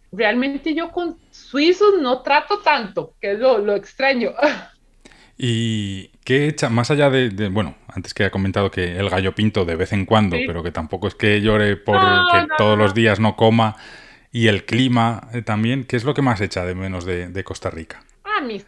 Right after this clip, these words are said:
Speaker 1: amigos, mi, mis seres queridos.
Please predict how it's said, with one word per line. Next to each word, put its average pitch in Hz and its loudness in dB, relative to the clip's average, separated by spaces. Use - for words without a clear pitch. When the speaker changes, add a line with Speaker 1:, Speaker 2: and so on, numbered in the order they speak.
Speaker 1:
amigos, 165 -4
mi, 175 -10
mis 185 -8
seres 220 -2
queridos. 202 -2